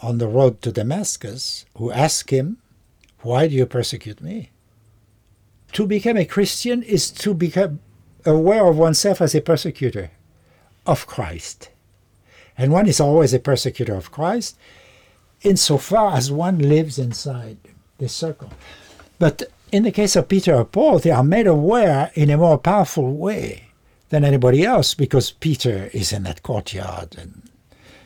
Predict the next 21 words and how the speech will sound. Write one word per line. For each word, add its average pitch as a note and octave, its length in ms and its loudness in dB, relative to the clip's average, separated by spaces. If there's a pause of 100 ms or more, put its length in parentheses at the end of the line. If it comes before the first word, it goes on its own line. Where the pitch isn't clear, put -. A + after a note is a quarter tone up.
(140)
that - 180 -10
scene F#2 560 -4
that - 180 -16
we F#2+ 80 -6
talked - 320 -6
about. E2+ 480 -12 (600)
And C#3 320 2
Paul G#3 300 4
has C#3 280 0
been A#3 300 -2
persecuting B2 840 -6
Christians. - 880 -12 (1800)
He A#2+ 140 -2
has A#2 180 0
attended G#3 760 2
the C#3+ 340 2 (240)
stoning F#3 760 0 (100)
of, E3+ 480 0
uh, B2 360 -2 (1000)
uh, G#2 360 -6
Stephen, F3 560 -6